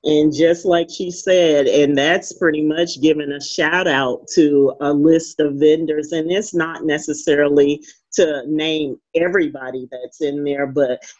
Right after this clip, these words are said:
it's vendors that kinda started their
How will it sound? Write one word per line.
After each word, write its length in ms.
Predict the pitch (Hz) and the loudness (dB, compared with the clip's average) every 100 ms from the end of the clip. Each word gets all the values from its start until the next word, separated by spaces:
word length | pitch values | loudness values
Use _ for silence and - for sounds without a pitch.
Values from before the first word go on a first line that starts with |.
| _ | _
it's 300 | 170 170 - | 4 4 0
vendors 580 | 139 170 175 160 165 147 | 0 2 2 0 -2 0
that 320 | 165 151 - | 0 0 -6
kinda 260 | 226 185 175 | -6 -6 -6
started 640 | - - 165 175 185 170 - 147 | -12 -4 0 2 0 -4 -8 0
their 420 | 151 139 127 123 | 0 2 -2 -4